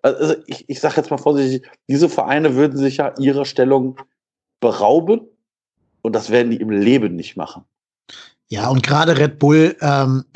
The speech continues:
Speaker 2: kann die Grenze ja ganz einfach übergehen oder umgehen. Da gibst du dem Spieler halt einfach das Gehalt, was der Ca-, Salary Cap vorschreibt, und gibst dem zeitgleich einen Werbevertrag für Red Bull Dosen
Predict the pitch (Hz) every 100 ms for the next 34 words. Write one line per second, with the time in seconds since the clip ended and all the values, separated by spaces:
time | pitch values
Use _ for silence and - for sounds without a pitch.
0 | _ _ - 151 143 131 147 143 147 135
1 | 127 - 143 143 123 113 107 107 95 90
2 | 131 135 147 147 123 123 151 - - -
3 | - _ 139 123 156 - 135 131 - 151
4 | 143 143 135 139 - - 147 - 151 120
5 | 143 135 139 131 - 147 131 143 143 139
6 | - 131 - 147 - 180 190 220 - -
7 | - - - 147 156 156 151 131 - 147
8 | 151 151 135 127 135 151 143 147 - 143
9 | 143 143 - 123 131 - 147 156 151 147
10 | 147 151 139 139 135